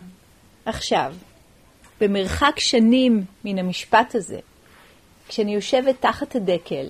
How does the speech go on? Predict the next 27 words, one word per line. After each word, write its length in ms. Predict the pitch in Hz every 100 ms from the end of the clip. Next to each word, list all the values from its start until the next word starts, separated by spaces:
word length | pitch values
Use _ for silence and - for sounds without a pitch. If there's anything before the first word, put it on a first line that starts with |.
| 165 - _ - - _ -
עם 160 | 202 190
שלושת 640 | - 233 247 - 285 -
האווזים 680 | 185 185 185 180 175 240 233
היפים 480 | 175 - - 214 196
שלי, 340 | - - - - _ _ _ _ _ _ _ - _ _ _ 220
אני 160 | 240
חושבת 580 | 285 262 - 311 349 339
שאולי 680 | - 254 233 269 285 294 285 - - _ _
הרחיק 640 | 226 214 196 - 311 330 -
אז 240 | 254 269 247
לראות 880 | 208 190 185 - 247 180 _ - - - _ _ _ _ _
המורה 380 | 202 202 185 208
שלי 300 | 208 214 190
למתמטיקה, 840 | 185 180 170 190 170 165 180 - 151 - _ _ - - - - _ _
והצדק 680 | 202 196 - 294 302 320 -
היה 260 | 240 247 262
עמו, 360 | 240 214 208 175 - _ _ _ _ _ _ _ _ - -
כי 140 | - 240
אין 280 | 320 349
מה 120 | 302 311
שמשמח 800 | 330 277 - 247 240 302 320
אותי 180 | 262 -
יותר 540 | 240 196 - 240 262 254
מאשר 340 | 202 196 254
לראות 480 | 240 214 185 - 294
אותם 200 | 294 269 247
כעת 480 | 226 220 233 -